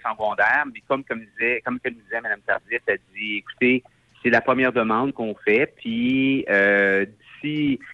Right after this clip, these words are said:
si advenant qu'on, parce que c'est en mois, au mois de juillet qu'on va avoir les nouvelles, si, si le mois de juillet est capable de démontrer que le chiffre, euh, est plus important, ben là, oui,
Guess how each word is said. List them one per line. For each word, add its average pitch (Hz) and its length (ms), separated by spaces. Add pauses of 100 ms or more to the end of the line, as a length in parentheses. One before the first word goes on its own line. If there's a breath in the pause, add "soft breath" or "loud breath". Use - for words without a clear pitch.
(140)
si 156 80
advenant 135 320
qu'on, 117 300
parce 113 160
que 117 140
c'est - 80
en 110 60
mois, 117 180
au - 60
mois 113 140
de - 60
juillet 127 120
qu'on 120 140
va 104 120
avoir 110 200
les 110 100
nouvelles, 117 420 (160)
si, 160 200 (440 loud breath)
si 156 80
le 135 120
mois 127 120
de 123 60
juillet 131 260
est 120 120
capable 131 400
de 113 80
démontrer 131 680
que 127 120
le 107 120
chiffre, 131 340 (460 loud breath)
euh, 95 380
est 101 200
plus 135 400
important, 127 680 (340 soft breath)
ben 104 600
là, 123 460 (140)
oui, 120 500